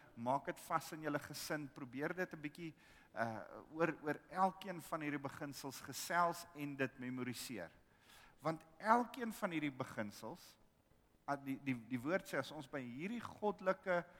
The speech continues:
verordeninge, beginsels hou, het dit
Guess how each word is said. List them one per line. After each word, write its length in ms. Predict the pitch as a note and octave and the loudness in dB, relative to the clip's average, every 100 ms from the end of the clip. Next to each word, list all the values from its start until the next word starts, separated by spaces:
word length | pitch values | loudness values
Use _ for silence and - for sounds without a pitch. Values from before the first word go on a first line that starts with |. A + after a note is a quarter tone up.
| - - - - | -20 -20 -20 -6
verordeninge, 840 | D#3 C#3+ E3 E3+ E3 D#3+ D3+ G#2+ - A#2 A#2+ - - B2 | -6 -2 2 2 4 2 6 4 4 -8 -16 -16 -12 -4
beginsels 640 | B2+ - F#3+ F3 - C#3+ - | -2 0 -2 -2 0 -2 0
hou, 300 | G#2+ A#2 F#2+ - - - - - - - | 6 6 4 -6 -20 -20 -20 -20 -20 -6
het 180 | A#2+ B2+ | -4 0
dit 160 | B2+ | 0